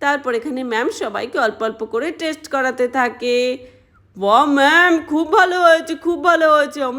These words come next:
উম, উম। আরে হ্যাঁ, সত্যি তো, বাটার চিকেনের থেকে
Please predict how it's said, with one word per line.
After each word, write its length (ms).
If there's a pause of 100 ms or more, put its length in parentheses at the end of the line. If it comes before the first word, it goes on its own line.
(140)
উম, 200 (100)
উম। 200 (640)
আরে 280
হ্যাঁ, 460
সত্যি 440
তো, 240
বাটার 360
চিকেনের 360
থেকে 200